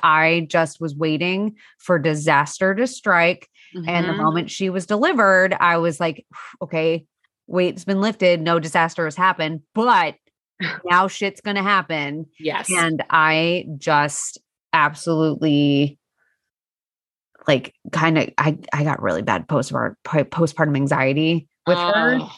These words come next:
Speaker 1: And it was managed, like, it was managed where I think, like, postpartum, when you're freshly postpartum,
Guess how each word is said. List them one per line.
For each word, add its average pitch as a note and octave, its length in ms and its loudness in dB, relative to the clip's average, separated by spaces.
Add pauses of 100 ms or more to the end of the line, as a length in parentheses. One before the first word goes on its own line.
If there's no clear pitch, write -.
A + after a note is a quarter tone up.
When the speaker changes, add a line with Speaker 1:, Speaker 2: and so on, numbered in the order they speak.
(360)
Speaker 1:
And F3 280 4
it C3 140 2
was E3+ 220 0
managed, F#3 640 0
like, F3 160 2
it D#3+ 80 -2
was E3 140 -6
managed F#3 340 -4
where F3+ 160 0
I E3 80 0
think, E3 320 -8
like, D3 240 -6
postpartum, F3+ 520 -2
when D#3+ 100 -4
you're C#3 100 -6
freshly A3 520 -2
postpartum, F3 920 0